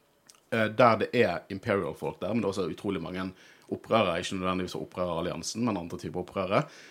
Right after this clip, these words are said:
Og han finner ut at det er bedre å bare knuse alle de, selv om det også knuser våre folk, i stedet for at vi kan risikere at de slipper unna. Da tenker han sånn, "OK, jeg kan miste denne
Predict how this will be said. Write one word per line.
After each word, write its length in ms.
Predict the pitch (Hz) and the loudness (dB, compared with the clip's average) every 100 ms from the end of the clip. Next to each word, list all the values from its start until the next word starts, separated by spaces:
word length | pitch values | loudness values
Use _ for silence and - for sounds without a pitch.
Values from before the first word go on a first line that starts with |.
| - | -8
Og 100 | - | 4
han 140 | 131 127 | 4 4
finner 320 | 110 104 104 | 0 0 -2
ut 300 | 110 107 - - | -2 -6 -6 -8
at 260 | 95 - | -8 -10
det 140 | - 110 | -6 -4
er 80 | 104 | 2
bedre 460 | 117 113 98 92 87 - | 4 4 2 -4 -6 -6
å 100 | 95 87 | -8 -6
bare 380 | 90 87 98 - - | -8 -4 -4 -4 -6
knuse 480 | - 98 87 - - | -10 -8 -6 -6 -4
alle 200 | 87 92 | -6 -4
de, 140 | 110 | -4
selv 240 | 110 107 87 | -2 -2 -2
om 60 | |
det 80 | 87 | -6
også 140 | 90 92 | -8 -8
knuser 320 | 95 82 95 | -8 -4 -4
våre 240 | 87 85 92 | -4 -6 -4
folk, 280 | 104 107 - | -4 -4 -4
i 40 | |
stedet 200 | 87 90 | -6 -6
for 200 | 87 82 | -6 -8
at 100 | - _ _ | -8 _ _
vi 180 | 87 90 | -12 -10
kan 120 | 87 | -8
risikere 460 | 90 - - 87 | -8 -8 -6 -6
at 100 | - | -6
de 80 | - | -8
slipper 280 | - - 73 | -10 -10 -8
unna. 160 | 71 - - - | -8 -10 -16 -8
Da 100 | - 113 | -4 -2
tenker 240 | 104 117 | 0 0
han 100 | 104 | 0
sånn, 200 | 101 90 | 0 -4
"OK, 140 | 92 101 | -2 -2
jeg 180 | - 92 | -2 -2
kan 140 | 95 | -4
miste 300 | 92 - 101 92 _ | -4 -6 -8 -10 _
denne 340 | - 85 92 | -2 -2 -2